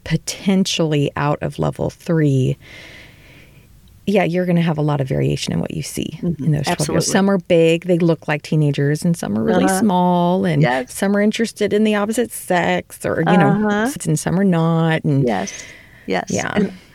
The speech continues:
Speaker 2: and all of that is great. All of that is as it should be.
Speaker 1: Yeah.
Speaker 2: So we, we just need to celebrate that, but also be, be ready with some, uh, some tools in our hip pockets, <laughs> right? In order
Speaker 1: Right.
Speaker 2: to, to keep the child, uh,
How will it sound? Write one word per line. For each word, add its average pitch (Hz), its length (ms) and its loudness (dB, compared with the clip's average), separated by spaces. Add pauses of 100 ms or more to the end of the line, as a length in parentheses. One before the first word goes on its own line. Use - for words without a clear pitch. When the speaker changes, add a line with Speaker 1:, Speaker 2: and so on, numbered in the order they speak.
(120)
Speaker 2:
and 233 120 0
all 262 240 2
of 277 80 -4
that 262 180 2
is 240 140 -4
great. 262 360 -4 (200)
All 185 180 0
of 196 80 -6
that 202 200 0
is 180 140 -2
as 165 200 0
it - 100 -6
should 156 260 -6
be. - 260 -12 (280)
Speaker 1:
Yeah. 165 180 -2 (420)
Speaker 2:
So 147 520 -6 (240)
we, 165 240 -6
we 160 160 -8
just 160 180 -4
need 160 120 -2
to 160 80 -2
celebrate 175 460 0
that, 156 220 0
but 165 120 -4
also 156 340 -2
be, 160 400 -4 (320)
be 233 120 2
ready 202 300 0
with 170 160 -6
some, 165 320 -2
uh, 156 180 -2 (520)
some 165 240 -4
tools 185 380 0
in 151 100 0
our 151 120 -2
hip 170 200 -2
pockets, - 480 -2 (140)
<laughs> - 120 -8
right? 214 300 0
In 160 80 0
order 175 220 4
Speaker 1:
Right. 165 80 0
Speaker 2:
to, 170 160 -2 (320)
to 190 80 -4
keep - 300 -4
the - 100 -2
child, 151 420 -2
uh, 160 180 -2